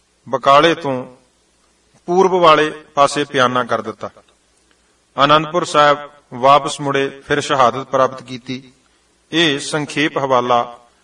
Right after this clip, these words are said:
ਧੰਨ ਗੁਰੂ ਤੇਗ ਬਹਾਦਰ ਸਾਹਿਬ ਜੀ ਦੇ ਜੀਵਨ ਕਾਲ ਦਾ ਹੈ।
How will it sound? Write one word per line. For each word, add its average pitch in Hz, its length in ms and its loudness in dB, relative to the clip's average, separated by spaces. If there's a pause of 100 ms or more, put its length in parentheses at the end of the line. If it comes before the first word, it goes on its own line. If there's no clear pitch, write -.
(300)
ਧੰਨ 131 220 2
ਗੁਰੂ - 160 -6
ਤੇਗ 151 240 0
ਬਹਾਦਰ 135 400 0
ਸਾਹਿਬ 143 320 -2
ਜੀ 127 140 -10
ਦੇ 120 360 -8 (680)
ਜੀਵਨ 147 320 -2
ਕਾਲ 120 300 2
ਦਾ 120 120 2
ਹੈ। 113 320 -6